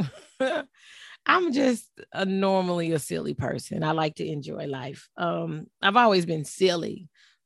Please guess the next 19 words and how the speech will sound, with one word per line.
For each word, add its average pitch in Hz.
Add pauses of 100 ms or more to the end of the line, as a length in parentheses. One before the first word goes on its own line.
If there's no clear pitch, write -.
(180)
even 185
when 170
I 170
was 165
a 160
negative 151
thinker, - (120)
but - (280)
I've 170
always 180
allowed 139
myself 127
to 156
smile. - (1000)
Sometimes 185
laughter 170
heals 208
you. - (1160)
Laughter 214